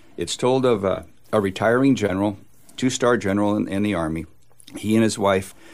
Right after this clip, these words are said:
been married forty plus years. He's been in the military just about the same amount of time, and they, he retires. What they did is they sold all of their properties, all of their goods, and they bought an R V and a car.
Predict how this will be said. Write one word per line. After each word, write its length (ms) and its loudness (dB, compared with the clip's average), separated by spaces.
been 160 2
married 320 4
forty 400 2
plus 380 0
years. 420 0
He's 180 -6
been 200 0
in 100 2
the 60 -2
military 520 2
just 240 -4
about 220 0
the 60 -8
same 280 0
amount 220 2
of 100 -2
time, 320 -4
and 180 2
they, 120 2
he 220 0
retires. 580 -2
What 200 0
they 100 2
did 160 2
is 140 2
they 80 0
sold 320 0
all 180 2
of 80 -4
their 120 2
properties, 680 -2
all 180 0
of 120 -2
their 140 0
goods, 440 -2
and 140 -2
they 80 -2
bought 260 0
an 140 0
R 260 -2
V 440 -10
and 200 -8
a 40 -12
car. 500 -6